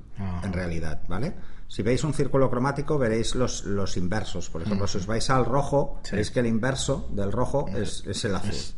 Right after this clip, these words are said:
Speaker 1: es el azul, sí.
Speaker 2: El cian, de hecho.
Speaker 1: Ujú.
Speaker 2: Entonces vais moviendo.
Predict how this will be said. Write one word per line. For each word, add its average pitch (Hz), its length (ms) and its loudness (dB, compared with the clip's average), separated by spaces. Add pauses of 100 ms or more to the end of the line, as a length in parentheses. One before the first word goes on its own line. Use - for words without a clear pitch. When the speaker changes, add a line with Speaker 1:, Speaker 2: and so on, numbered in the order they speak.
Speaker 1:
es 101 160 -6
el 95 80 -2
azul, 82 300 -6
sí. - 140 -12
Speaker 2:
El 90 140 -2
cian, 90 360 -2
de 78 80 -8
hecho. 76 180 -8
Speaker 1:
Ujú. 120 260 -6 (460)
Speaker 2:
Entonces 104 420 -4
vais 101 220 -4
moviendo. 110 560 0